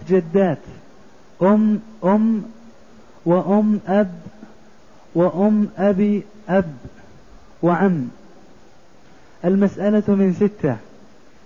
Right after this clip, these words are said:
في الجدتين أم الأم وأم الأب السدس بينهن بالسوية،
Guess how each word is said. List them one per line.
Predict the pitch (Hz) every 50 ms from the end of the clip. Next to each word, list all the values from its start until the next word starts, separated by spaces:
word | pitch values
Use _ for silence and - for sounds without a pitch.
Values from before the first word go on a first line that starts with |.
| - - - - - -
في | -
الجدتين | 196 202 196 185 208 196 180 175 202 196 196 - 214 214 220 220 220 214 214 196 - - - - - -
أم | 175 202 208 208 202 202 196
الأم | 185 185 147 185 208 214 214 220 220 202 - - - - - - - - - - -
وأم | 165 180 170 180 214 214 208 202
الأب | 202 196 185 165 202 220 196 180 160 - - - - -
السدس | 170 175 - - - 214 214 185 214 208 185 - - - - -
بينهن | 190 190 196 196 190 190 185 208 208 202 202 196 190
بالسوية، | 180 185 180 - - 185 180 196 202 180 165 131 113